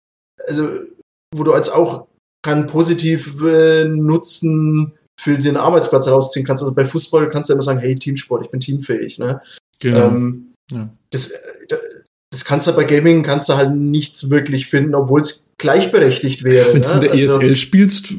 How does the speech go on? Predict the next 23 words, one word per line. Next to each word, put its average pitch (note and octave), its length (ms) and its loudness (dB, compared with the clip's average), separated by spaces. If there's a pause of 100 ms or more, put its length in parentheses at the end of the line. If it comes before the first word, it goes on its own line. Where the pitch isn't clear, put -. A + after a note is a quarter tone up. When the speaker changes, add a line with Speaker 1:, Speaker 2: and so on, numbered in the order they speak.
(300)
Speaker 2:
könnte B2+ 300 -2
man D3+ 140 2
Speaker 1:
Ja, E3 200 4
Speaker 2:
das D3 80 2
eigentlich D3 220 2
schon F#3+ 460 2
Speaker 1:
könnte G3+ 300 2
man G3 140 2
Speaker 2:
gleichberechtigt G3 340 4
Speaker 1:
eigentlich F3+ 140 4
schon, A3+ 200 2
aber D#3 220 2
Speaker 2:
reinschreiben. F3 360 0
Speaker 1:
ist G3 120 -2
tatsächlich G3+ 440 0
noch G3 140 2
stigmatisiert, F#3+ 640 -2
also F3+ 180 2
ich E3+ 80 -10
würde F#3 120 -8
mich F3 100 -6
davon E3 300 -2
hüten, G3 340 -6